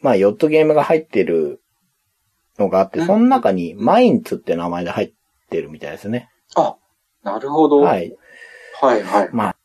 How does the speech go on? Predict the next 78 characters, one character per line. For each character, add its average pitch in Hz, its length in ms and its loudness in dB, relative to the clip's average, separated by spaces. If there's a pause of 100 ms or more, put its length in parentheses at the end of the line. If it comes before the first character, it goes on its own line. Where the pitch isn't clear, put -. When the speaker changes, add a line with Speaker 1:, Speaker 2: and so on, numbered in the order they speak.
Speaker 1:
フ 139 160 -10
ォ - 20 -4
ー - 20 -2
イ 185 100 0
ン 180 140 2
ワ 185 160 2
ン 170 120 2
も 127 380 2 (480)
今 123 220 -2
は 98 140 -4
あ 101 40 -8
ん 104 140 -6
ま 120 120 -4
り 120 100 0
見 120 160 2
な 123 160 2
い 98 100 0
か - 160 -10
も 87 100 -10
し - 120 -14
れ 85 80 -10
な 90 160 -10
い 87 60 -12
で - 120 -10
す - 100 -20
け - 140 -18
ど - 140 -16
ね。 107 720 -12
Speaker 2:
ち - 80 -20
ょ - 40 -20
っ - 20 -20
と 107 120 -8
あ 98 40 -12
れ - 60 -12
で - 60 -16
す - 100 -20
ね。 - 140 -20
フ - 80 -20
ォ 170 260 4
ー 185 60 0
イ 185 80 -4
ン 185 100 0
ワ 180 140 4
ン 123 80 0
が 92 100 2 (1080)
ア 120 100 -14
メ 117 120 -4
リ 131 100 2
カ 127 80 4
の 123 160 2
Amazon 104 320 -2
で 90 80 -16
今 90 220 -20
買 110 200 -2
え - 40 2
そ 117 160 2
う - 20 4
だ 101 80 0
な。 98 220 -2 (240)
Speaker 1:
あ、 131 180 0
本 143 180 0
当 185 80 2
で 180 60 2
す - 60 -10
か？ - 60 -8
そ - 80 -12 (720)
う - 20 0
な 156 60 0
ん - 20 0
だ。 131 80 2
Speaker 2:
バ 127 80 0
ス 165 340 2
シ - 480 -4
ュ 151 100 0
テ - 200 -2
ィ - 60 4
ッ - 40 -2
ヒ - 560 -4